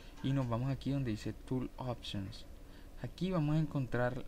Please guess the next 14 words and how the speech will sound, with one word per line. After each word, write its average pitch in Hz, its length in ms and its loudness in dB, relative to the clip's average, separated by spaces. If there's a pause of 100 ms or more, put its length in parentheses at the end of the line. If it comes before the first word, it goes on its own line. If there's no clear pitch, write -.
las 123 260 0
diferentes 117 800 0
formas 139 400 4 (240)
de 127 140 0
transformar 113 580 0
esto. 117 320 -2
Podemos 113 460 2 (320)
seleccionar 120 560 0
aquí 127 220 -4
que 143 160 0
sería 117 300 0
la 120 140 2
de 127 100 4
perspectiva. 139 760 2